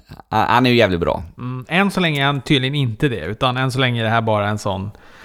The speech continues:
Speaker 2: Ja, men du vet att han är, han är fortfarande en free agent, men att han har då signat på för att göra just de här, eh,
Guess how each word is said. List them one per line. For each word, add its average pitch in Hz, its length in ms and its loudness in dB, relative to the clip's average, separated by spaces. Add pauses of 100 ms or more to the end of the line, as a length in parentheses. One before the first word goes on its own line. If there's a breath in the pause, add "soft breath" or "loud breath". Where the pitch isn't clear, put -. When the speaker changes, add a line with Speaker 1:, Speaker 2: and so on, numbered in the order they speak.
(500 loud breath)
Speaker 2:
Ja, 147 80 2
men 165 100 4
du 151 60 6
vet 131 120 0
att 135 60 -2
han 156 120 4
är, 160 680 -4
han 151 180 -2
är 147 40 -2
fortfarande 156 380 2
en 143 60 2
free 156 500 2
agent, 127 720 -6
men 127 260 -2
att 120 160 -2
han 117 380 2
har 107 440 0
då 104 220 -4
signat 113 280 -2
på 113 80 -4
för 123 100 0
att 127 60 4
göra 110 320 2
just 113 220 -2
de 117 100 0
här, 110 160 2
eh, 98 540 -6